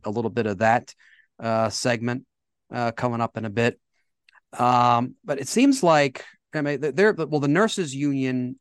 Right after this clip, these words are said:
is, uh, S E I U. That's the service,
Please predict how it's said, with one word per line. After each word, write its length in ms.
is, 600
uh, 420
S 240
E 80
I 120
U. 220
That's 180
the 80
service, 640